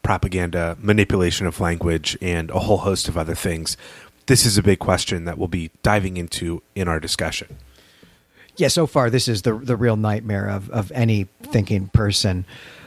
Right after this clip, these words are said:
Speaker 2: Uh, and along these lines, we, we get now a, a monologue from the interrogator about how awesome the San Quag government is, and, uh, I'm just gonna read some of it. "I have told you that I am not here to answer your questions.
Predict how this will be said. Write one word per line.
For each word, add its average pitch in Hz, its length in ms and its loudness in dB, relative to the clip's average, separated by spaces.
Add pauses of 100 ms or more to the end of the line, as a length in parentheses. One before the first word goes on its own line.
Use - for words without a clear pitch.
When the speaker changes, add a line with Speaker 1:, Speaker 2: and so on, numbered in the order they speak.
(140)
Speaker 2:
Uh, 151 160 -4
and 151 340 0
along 160 420 2
these 147 360 0
lines, 107 360 0
we, 143 320 2
we 143 120 0
get 139 240 0
now 120 280 2
a, 104 180 0
a 123 60 2
monologue 120 720 2
from 113 380 2
the 107 140 0
interrogator 101 640 0
about 104 380 0
how 110 420 4
awesome 113 500 2
the 101 100 -2
San 98 260 0
Quag 95 240 0
government 95 420 0
is, 113 320 6
and, 98 160 2 (380)
uh, 117 380 -2 (180)
I'm 135 140 4
just 131 140 2
gonna 107 220 4 (120)
read 117 320 2
some 87 180 -2
of 85 100 -6
it. 87 140 -4 (2250)
"I 151 60 4
have 151 100 2
told 220 220 2
you 156 80 6
that 123 260 4
I 160 140 4
am 160 80 6
not 135 200 4
here 113 220 4
to 104 60 0
answer 107 260 2
your 101 240 2
questions. - 640 -4